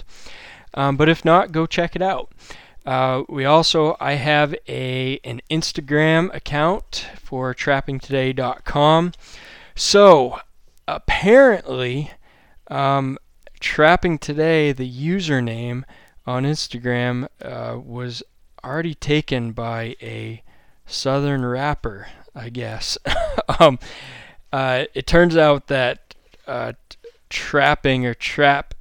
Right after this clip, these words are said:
music is also a sort of a type of rap. Um, and so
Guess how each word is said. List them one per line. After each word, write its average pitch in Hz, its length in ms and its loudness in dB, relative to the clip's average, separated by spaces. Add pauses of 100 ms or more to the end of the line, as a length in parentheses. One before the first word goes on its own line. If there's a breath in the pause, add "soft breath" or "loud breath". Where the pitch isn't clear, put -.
(240)
music 131 800 -4
is 120 100 -6
also 123 460 -4
a 117 80 -8
sort 123 300 -4
of 113 80 -8
a 113 80 -8
type 123 320 -8
of 101 140 -16
rap. 107 400 -10 (1000 loud breath)
Um, 110 640 -8 (320)
and 117 500 -8
so 120 800 -4